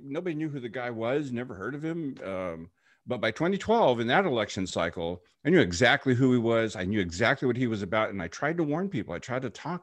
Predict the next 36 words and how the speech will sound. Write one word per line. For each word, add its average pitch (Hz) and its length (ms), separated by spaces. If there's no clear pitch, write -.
you 110 120
know, 95 240
it - 80
had 190 160
nothing 208 320
to 156 120
do 156 160
with 135 140
race. 113 600
It 120 120
had 147 200
to 135 120
do 131 220
with 107 340
policy. 90 760
And, 123 280
you 147 100
know, 147 140
this 175 200
experiment 151 600
called 151 260
the 127 40
United 131 240
States 156 280
of 98 100
America 101 640
was 131 180
all 175 160
predicated 143 760
on, 107 440
uh, 110 260
voluntary 190 560
compliance 170 460
with 185 120
the 190 60
law. 240 420